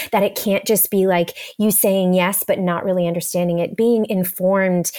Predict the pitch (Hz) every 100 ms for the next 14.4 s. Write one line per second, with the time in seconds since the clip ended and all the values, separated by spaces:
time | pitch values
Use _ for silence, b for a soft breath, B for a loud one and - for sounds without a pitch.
0 | B B 180 175 165 180 160 175 170 175
1 | 170 - 208 196 185 180 202 190 190 180
2 | - 190 233 247 240 233 202 226 214 214
3 | 214 233 220 208 202 196 - 185 180 196
4 | 190 175 202 185 - 180 175 180 175 170
5 | 190 185 208 208 185 - - - 320 302
6 | 311 311 311 359 480 427 339 320 285 -
7 | 262 254 - 254 240 - 214 208 - B
8 | B B B 247 285 339 - 554 508 370
9 | 330 277 269 247 202 - 196 185 175 175
10 | - 202 180 202 175 175 - 254 254 339
11 | 440 - 330 302 233 - - 175 175 -
12 | - - - 240 214 247 311 339 262 196
13 | 208 214 - 131 - - 262 - - 220
14 | 208 202 196